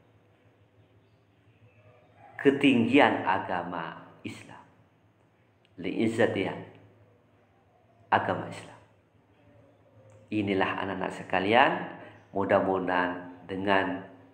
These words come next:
tiga hadis akan kita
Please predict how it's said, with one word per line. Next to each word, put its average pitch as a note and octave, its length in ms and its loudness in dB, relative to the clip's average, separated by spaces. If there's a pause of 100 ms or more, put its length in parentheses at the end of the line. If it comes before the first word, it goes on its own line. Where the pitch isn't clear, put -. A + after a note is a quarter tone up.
(140)
tiga C3+ 400 4
hadis G#2+ 460 -4 (640)
akan F#2 640 -4
kita E2 640 -6